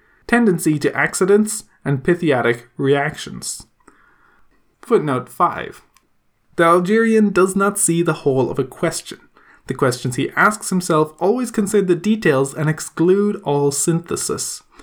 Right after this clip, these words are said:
He is a pointillist, clinging to objects, lost in details, insensible to ideas, and impervious to concepts. Verbal expression is reduced to a minimum. His actions are always impulsive and aggressive.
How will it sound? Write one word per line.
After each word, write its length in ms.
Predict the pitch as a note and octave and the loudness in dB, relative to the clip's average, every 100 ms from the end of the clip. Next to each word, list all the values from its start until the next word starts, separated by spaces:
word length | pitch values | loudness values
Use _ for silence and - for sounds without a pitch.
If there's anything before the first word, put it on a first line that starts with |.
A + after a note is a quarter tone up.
| _ - _ | _ -20 _
He 160 | - C#3+ | 0 2
is 120 | C#3+ | 2
a 60 | |
pointillist, 760 | D3+ E3 F3+ F3 E2+ - - - _ _ | -2 0 -2 -2 -8 -8 -16 -20 _ _
clinging 380 | - D3+ D#3+ D3+ | 0 2 2 0
to 220 | C3+ A#2+ | -2 -2
objects, 640 | D#3 F3 F3 F3 F3 - - - _ | 0 0 0 0 -2 -12 -12 -20 _
lost 340 | C3 B2+ C3 B2+ | 0 0 0 -4
in 140 | A#2+ | -2
details, 640 | E3+ F3 F3+ E3+ E3+ E3+ | -2 0 2 2 2 0
insensible 800 | - C#3+ - - D#3 D#3 D#3 D#3 | -4 -8 -4 0 0 0 0 0
to 160 | D#3 B2+ | 0 -2
ideas, 540 | B2 B2+ E3+ F3 F3 - - - | 0 0 2 2 0 -10 -20 -6
and 120 | F#3+ | -2
impervious 760 | A#3 A#3 A3 - D#3+ E3 F3 F3 | 2 0 -2 0 2 4 0 0
to 100 | F3 | -8
concepts. 920 | F3 - C3+ B2+ B2+ - - - - _ _ - _ _ _ | -8 -6 -4 -4 -6 -10 -12 -14 -16 _ _ -20 _ _ _
Verbal 300 | C#3 C3 B2+ | 0 2 0
expression 580 | C3 - G3+ G3 G3 G3+ | 0 -2 -2 0 0 0
is 200 | F3 E3+ | -2 -2
reduced 500 | F3 - D3 - - - | -2 -2 -2 -4 -14 -10
to 140 | C#3+ | -4
a 80 | C#3 | -2
minimum. 600 | D3 D#3+ D3+ C3+ C3+ - - _ - - | -2 -2 -4 -8 -12 -14 -20 _ -20 -20
His 180 | - G3 - | -8 -8 -6
actions 560 | - G#3 - E3+ C#3+ | -6 -4 -2 -2 -2
are 160 | - C3+ | -2 0
always 400 | D#3 F#3+ F3 C3+ | 2 4 2 2
impulsive 640 | B2 B2 - F#3+ - A#2+ | -2 -4 -4 -4 -2 -4
and 140 | A#2 A2+ | -4 -6
aggressive. 680 | A#2 D3+ - - - - | -2 -2 -2 -10 -12 -16